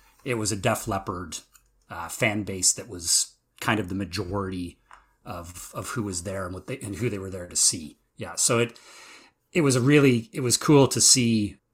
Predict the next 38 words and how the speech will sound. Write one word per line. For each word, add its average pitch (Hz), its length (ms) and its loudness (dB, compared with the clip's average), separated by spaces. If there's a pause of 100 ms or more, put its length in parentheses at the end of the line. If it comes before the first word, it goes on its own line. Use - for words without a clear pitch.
again. 104 480 0
You 113 80 -6
know, 98 100 -4
I 101 80 -2
hadn't 123 280 0
been 117 300 2
at 104 120 -6
a 98 80 -8
show 110 240 -2
like 104 200 -2
this 98 200 -2
in 104 120 -10
four 139 300 0
years 107 640 2 (680)
in 113 120 -4
a 95 160 -6
stadium 117 540 2
this 110 140 0
big 104 260 -4
with 98 120 -8
this - 200 -6
many 104 180 -4
people. 101 460 -6
It 113 240 -16
was 95 280 -2
cool 117 400 0
to 110 200 -4
see 120 340 4
that 101 220 -2
again, 95 420 -8
to 101 140 -6
see 151 360 0
the 131 140 -2
lighter, 123 580 -2
well, 123 120 -8
not - 80 -14
the 107 40 -12
lighters, 104 480 -4